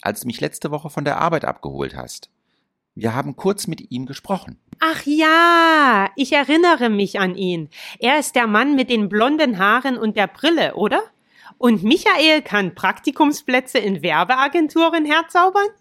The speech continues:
Speaker 1: Natürlich nicht, nein. Michaels Frau ist Werbetexterin. Sie kennt die Branche in- und auswendig. Sie hat bestimmt Ideen für dich.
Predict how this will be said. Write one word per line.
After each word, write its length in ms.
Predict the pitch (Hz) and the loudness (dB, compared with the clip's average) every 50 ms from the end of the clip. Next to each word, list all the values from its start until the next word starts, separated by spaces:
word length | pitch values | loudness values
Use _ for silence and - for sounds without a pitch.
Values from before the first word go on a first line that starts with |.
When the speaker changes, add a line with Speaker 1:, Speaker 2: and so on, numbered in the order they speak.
| _ _ _ _ _ _ _ _ _ _ _ _ _ _ _ _ - | _ _ _ _ _ _ _ _ _ _ _ _ _ _ _ _ -8
Speaker 1:
Natürlich 680 | 69 65 65 - - - 71 69 65 67 64 - - | -6 -6 -6 -8 -8 -6 -4 -2 -2 -4 -6 -8 -8
nicht, 480 | 76 87 107 117 110 - - - _ _ _ _ - | -4 -2 -2 -2 -2 -4 -10 -20 _ _ _ _ -16
nein. 600 | - 69 76 80 87 92 87 80 71 65 62 - _ - - _ _ _ _ | -10 -6 -6 -4 -2 -2 -4 -4 -6 -8 -10 -14 _ -20 -20 _ _ _ _
Michaels 580 | 87 95 - - - - 185 196 - - - - | -14 -12 -12 -10 -10 -10 -10 -10 -12 -12 -14 -16
Frau 600 | - - - 185 202 220 202 80 64 - - _ _ | -16 -14 -8 -6 -4 -2 -2 -2 -4 -6 -10 _ _
ist 260 | - - - - 82 | -20 -20 -18 -12 -8
Werbetexterin. 1000 | 85 127 160 180 143 131 - - - - - - - - 64 60 62 55 55 - - _ _ _ _ _ _ _ _ _ | -4 -4 -4 -4 -4 -8 -12 -16 -18 -16 -16 -14 -12 -12 -12 -12 -12 -12 -14 -14 -18 _ _ _ _ _ _ _ _ _
Sie 160 | _ 98 120 117 | _ -10 -8 -6
kennt 240 | - 190 185 180 | -6 -6 -6 -6
die 60 | 185 147 | -6 -8
Branche 520 | 104 101 110 123 139 147 139 143 139 - - _ _ | -6 -4 -4 -2 -2 -2 -4 -6 -6 -8 -10 _ _
in- 240 | - 180 180 - - | -10 -8 -8 -8 -10
und 220 | 143 143 143 - | -12 -14 -10 -8
auswendig. 680 | - 85 85 - - 67 64 60 58 57 55 _ _ _ _ _ _ _ _ _ _ _ _ _ _ _ _ _ _ _ _ | -6 -6 -6 -6 -8 -10 -10 -12 -12 -16 -18 _ _ _ _ _ _ _ _ _ _ _ _ _ _ _ _ _ _ _ _
Sie 180 | 85 90 120 | -8 -6 -6
hat 80 | 156 - | -6 -6
bestimmt 480 | - 127 - - 196 202 233 226 - - | -6 -8 -6 -4 -2 -4 -4 -4 -6 -10
Ideen 400 | 123 117 139 143 143 139 123 101 | -10 -6 -4 -4 -4 -2 -4 -6
für 220 | - - 69 65 | -6 -8 -10 -8
dich. 400 | - 69 57 - - - - _ | -8 -10 -12 -14 -16 -20 -20 _